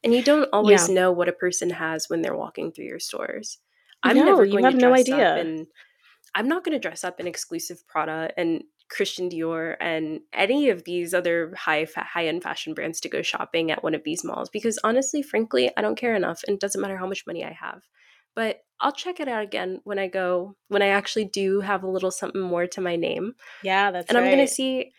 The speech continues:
Speaker 1: I mean, I just think that, like, I wouldn't patronize that place because I don't want them to have my money. But a Christian Dior, a place that makes you feel like you're the center of attention, you're the center of the world while you're in their stores,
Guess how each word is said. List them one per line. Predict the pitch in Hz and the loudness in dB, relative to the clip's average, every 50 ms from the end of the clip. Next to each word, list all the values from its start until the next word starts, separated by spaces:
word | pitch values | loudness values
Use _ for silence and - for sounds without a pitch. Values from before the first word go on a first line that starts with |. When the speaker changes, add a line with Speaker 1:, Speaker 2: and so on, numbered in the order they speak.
| _ | _
Speaker 1:
I | - 233 | 2 4
mean, | 240 240 247 233 - - - - - _ - | 6 6 6 4 2 -2 -8 -14 -20 _ -2
I | - 220 226 | 0 0 0
just | 262 262 - - | 0 -2 -2 -2
think | 302 294 285 - | -4 -4 -4 -6
that, | - 214 - | -8 -8 -6
like, | - 196 185 185 190 185 _ _ - - _ _ _ _ _ _ _ _ _ _ _ _ _ _ _ _ _ - | -6 -6 -6 -6 -6 -10 _ _ -20 -20 _ _ _ _ _ _ _ _ _ _ _ _ _ _ _ _ _ -2
I | 196 214 | 0 0
wouldn't | 220 220 254 247 247 226 208 214 _ _ _ _ | 0 0 -2 -2 0 -2 -4 -6 _ _ _ _
patronize | - - 208 190 - - - 180 180 175 165 165 156 180 - | -12 -8 -8 -8 -6 -6 -8 -6 -6 -6 -6 -6 -6 -4 -4
that | - 160 - - | -4 -4 -4 -4
place | - 180 180 185 - | -4 -4 -4 -4 -4
because | - - - 180 190 | -4 -6 -4 -2 0
I | 180 180 | 0 0
don't | 175 - - | 0 -2 -2
want | 180 175 175 170 - | -4 -4 -6 -4 -2
them | 160 160 165 | -2 -2 -2
to | - 175 | -2 -4
have | - - | -4 -4
my | - - - | -4 -6 -4
money. | - - - - - - _ | -4 -2 -2 -2 -4 -2 _
But | 196 185 | 0 2
a | 185 180 - _ | 2 0 0 _
Christian | - 220 226 - - - 226 226 208 | -2 0 0 0 -2 -2 0 0 0
Dior, | 208 190 180 170 170 175 180 180 | 0 0 0 0 2 4 4 4
a | 180 | 2
place | 180 - 185 175 180 175 - | 2 0 0 0 0 0 -2
that | - - - | -4 -4 -4
makes | 170 170 - - - | -4 -2 -2 -2 -2
you | 175 185 | -4 -6
feel | - - - 165 170 170 170 165 | -6 -6 -4 -2 0 0 0 0
like | 170 165 165 160 - - _ _ _ _ _ _ _ _ _ - | 0 0 0 -2 -6 -14 _ _ _ _ _ _ _ _ _ 2
you're | 208 208 | 4 4
the | 196 202 | 4 4
center | 190 - 190 185 180 - - 185 | 2 2 2 0 0 2 0 0
of | 180 180 | 0 0
attention, | 175 - - - 160 165 160 - - 170 175 | -4 -6 -6 -4 -4 -4 -4 -4 -2 -2 0
you're | 170 160 | 0 0
the | 170 165 | -2 -2
center | - - 165 160 - - | -4 -4 -4 -4 -4 -6
of | 165 - | -6 -4
the | 170 170 | -4 -2
world | 175 175 165 160 160 160 160 - - _ | 0 0 2 2 2 2 0 -2 -6 _
while | - 170 175 175 | 0 2 4 6
you're | 170 160 - | 6 6 6
in | - 180 170 | 6 6 6
their | 165 165 165 | 6 4 4
stores, | 165 - - - 160 156 156 156 160 165 - - | 2 2 2 2 2 4 4 4 2 2 0 -4